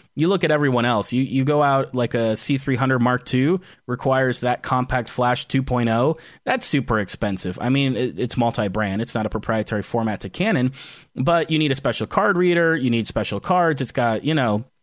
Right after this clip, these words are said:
all that kind of stuff I find really obnoxious and really expensive anyways.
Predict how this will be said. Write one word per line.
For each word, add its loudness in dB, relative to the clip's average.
all 2
that 2
kind 0
of 0
stuff 0
I 0
find 0
really 2
obnoxious 0
and 0
really 2
expensive -2
anyways. 0